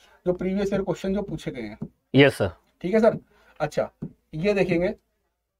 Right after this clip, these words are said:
Speaker 1: अब
Speaker 2: ये
Speaker 1: सर
Speaker 2: रहा
Speaker 1: जैसे
Speaker 2: पहला
Speaker 1: पहला सवाल
Speaker 2: क्वेश्चन।
Speaker 1: आता है और ये क्या है,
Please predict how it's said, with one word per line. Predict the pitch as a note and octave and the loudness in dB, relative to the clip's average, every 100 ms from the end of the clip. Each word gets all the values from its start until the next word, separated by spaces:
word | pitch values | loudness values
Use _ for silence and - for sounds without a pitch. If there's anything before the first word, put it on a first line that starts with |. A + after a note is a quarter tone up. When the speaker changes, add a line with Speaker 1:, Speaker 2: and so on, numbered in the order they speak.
| _ _ _ _ - | _ _ _ _ -2
Speaker 1:
अब | F3+ | 6
Speaker 2:
ये | C#3 | 8
Speaker 1:
सर | |
Speaker 2:
रहा | C#3 | 10
Speaker 1:
जैसे | D3+ | 8
Speaker 2:
पहला | B2+ A#2+ | 8 6
Speaker 1:
पहला | A#2 | 8
सवाल | A#2 | 8
Speaker 2:
क्वेश्चन। | G#3 | 10
Speaker 1:
आता | F3 F#3 | 8 6
है | G#3+ - - - | 2 2 -12 0
और | G#3+ | 2
ये | A#3 B3 | 4 4
क्या | C4+ | 6
है, | A#3 | 8